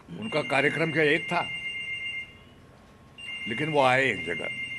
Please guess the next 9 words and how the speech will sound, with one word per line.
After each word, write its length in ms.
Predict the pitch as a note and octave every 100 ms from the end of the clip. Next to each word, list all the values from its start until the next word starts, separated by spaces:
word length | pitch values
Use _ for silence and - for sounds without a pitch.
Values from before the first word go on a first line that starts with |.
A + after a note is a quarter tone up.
| - B5+ B5+ B5+ B5+ - - - - - - -
इसी 260 | B2+ B2+ F#3+
तरह 400 | E3+ C#3+ - - - - - - - - - - - - - - - G2
जो 120 | A#2
political 520 | B2 C3+ C3+ D#3 E3
space 420 | - A2 D3+ C#3+
निर्माण 420 | C3 A#2 B2+ C#3+
हुआ 340 | C3+ B2+ C#3 C#3
है, 160 | C#3+
उसमें 560 | C#3 A#2+ B2 C3+ A#2